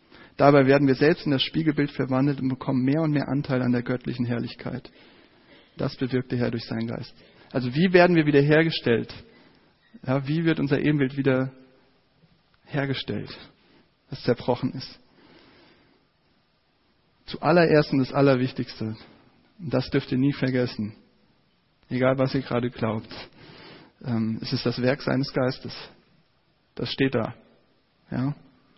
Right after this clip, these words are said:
Wir können das nie und nimmer tun. Nicht indem wir besonders gut sind und besonders, äh, angestrengt sind, besonders religiös sind. Wir können es in keiner Weise pushen, manipulieren, tricksen, machen,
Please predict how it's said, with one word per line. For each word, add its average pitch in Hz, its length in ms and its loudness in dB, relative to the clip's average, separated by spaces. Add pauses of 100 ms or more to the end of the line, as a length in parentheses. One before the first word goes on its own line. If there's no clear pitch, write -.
(220)
Wir 131 100 0
können 156 200 4
das 151 160 2
nie 165 140 6
und 170 80 4
nimmer 156 260 4
tun. 120 460 -2 (420)
Nicht 135 180 2
indem 139 160 4
wir 135 100 4
besonders 123 420 -2
gut 185 220 -2
sind 185 140 0
und 135 60 2
besonders, 123 480 0
äh, - 600 -6
angestrengt 156 600 -2
sind, 160 140 -2
besonders 127 400 -4
religiös 131 460 -2
sind. 165 200 -4 (320)
Wir - 80 -12
können 175 280 4
es 170 100 -2
in 131 140 -2
keiner 175 380 2
Weise 143 280 4
pushen, 180 380 0
manipulieren, 139 680 2
tricksen, 151 560 -2 (320)
machen, 113 540 2